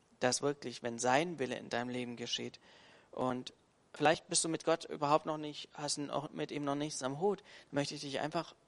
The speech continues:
fragen, darf er der Regisseur in deinem Leben werden? Da, darauf liegt so viel Segen. Er hat so einen genialen Plan für jeden von uns. Und wenn wir uns darauf einlassen,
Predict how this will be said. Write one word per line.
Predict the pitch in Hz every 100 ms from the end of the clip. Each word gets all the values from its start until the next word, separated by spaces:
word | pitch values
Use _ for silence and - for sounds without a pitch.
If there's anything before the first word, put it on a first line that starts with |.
| -
fragen, | - 139 147 147 - - _ _ _ _ _ _ _ _ _ _ _ _ _ _ _ _ _ -
darf | 123 127 - -
er | 127 131 170 - _ 143
der | 135
Regisseur | 127 127 - 135 165
in | 156
deinem | 156 160
Leben | 156 165 160
werden? | 160 185 - _ _ _ _ _ _ _ _
Da, | 139 143 175 -
darauf | 180 175 160 147
liegt | 147
so | - 160
viel | 151
Segen. | - 170 -
Er | 135
hat | 143
so | - 185 220
einen | - 156 - -
genialen | 151 139 139 156 185 175
Plan | 147 143 151
für | 147
jeden | 135 143 151 151
von | 135
uns. | 127 127 - - - - -
Und | 143 143
wenn | 156 156
wir | 165 180
uns | - 147
darauf | - 135 -
einlassen, | - 180 196 135 120 - 123